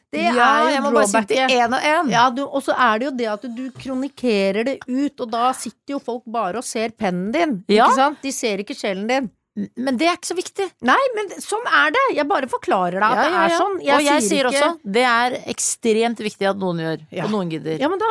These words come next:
Speaker 1: kjører du på, og så tar du imot den
Speaker 2: Det
Speaker 1: kjeften
Speaker 2: er
Speaker 1: du får.
Speaker 2: <laughs> om.
Speaker 1: Ja.
Speaker 2: Jeg tar imot den
Speaker 1: Og
Speaker 2: kjeften
Speaker 1: så
Speaker 2: jeg
Speaker 1: kan
Speaker 2: får.
Speaker 1: du heller,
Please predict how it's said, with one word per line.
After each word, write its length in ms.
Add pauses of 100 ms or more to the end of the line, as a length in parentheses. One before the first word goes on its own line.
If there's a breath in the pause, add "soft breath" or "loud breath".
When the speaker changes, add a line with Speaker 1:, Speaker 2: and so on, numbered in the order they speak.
Speaker 1:
kjører 400
du 80
på, 240
og 560
så 140
tar 340
du 60
imot 340
den 160
Speaker 2:
Det 80
Speaker 1:
kjeften 400
Speaker 2:
er 60
Speaker 1:
du 20
får. 300 (180)
Speaker 2:
<laughs> 480
om. 300 (180)
Speaker 1:
Ja. 220 (180)
Speaker 2:
Jeg 260
tar 160
imot 220
den 160
Speaker 1:
Og 80
Speaker 2:
kjeften 160
Speaker 1:
så 140
Speaker 2:
jeg 20
Speaker 1:
kan 140
Speaker 2:
får. 100
Speaker 1:
du 60
heller, 180